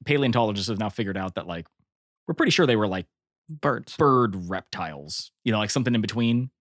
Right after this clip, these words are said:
Speaker 1: Pretty sure a lot of them had feathers. But then, like, it's hard because we're like,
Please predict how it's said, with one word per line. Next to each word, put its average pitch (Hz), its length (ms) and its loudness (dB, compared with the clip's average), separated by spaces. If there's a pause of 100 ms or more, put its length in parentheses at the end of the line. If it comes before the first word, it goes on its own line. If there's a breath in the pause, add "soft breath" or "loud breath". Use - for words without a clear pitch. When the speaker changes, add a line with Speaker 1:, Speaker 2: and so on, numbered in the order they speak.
Speaker 1:
Pretty 220 160 2
sure 160 120 4
a - 20 2
lot 117 120 4
of 113 60 0
them 104 80 -2
had 90 120 -8
feathers. 76 400 -8 (540)
But 120 100 0
then, 127 160 4
like, 107 260 0 (420)
it's - 80 -6
hard 127 220 2
because 104 180 -4
we're 107 100 0
like, 95 180 -4